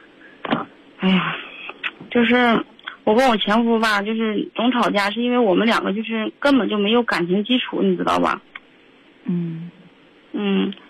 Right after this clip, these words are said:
Speaker 1: 因为我们当初就是相处的时间特别短，然后就三个月就结婚了，就属于那个闪婚吧，算是。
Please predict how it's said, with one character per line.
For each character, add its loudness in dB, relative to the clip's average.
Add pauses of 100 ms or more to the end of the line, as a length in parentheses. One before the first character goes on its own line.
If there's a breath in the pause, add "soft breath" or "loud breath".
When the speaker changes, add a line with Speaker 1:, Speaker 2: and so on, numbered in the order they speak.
Speaker 1:
因 2
为 6
我 6
们 4
当 2
初 -2 (160)
就 -4
是 -2 (420)
相 2
处 -2
的 0
时 -2
间 0
特 2
别 2
短， 0 (160)
然 0
后 0
就 2
三 0
个 2
月 4
就 -2
结 -4
婚 0
了， 2
就 -2
属 -4
于 0 (460 loud breath)
那 2
个 4 (200)
闪 2
婚 4
吧， 2
算 -2
是。 -6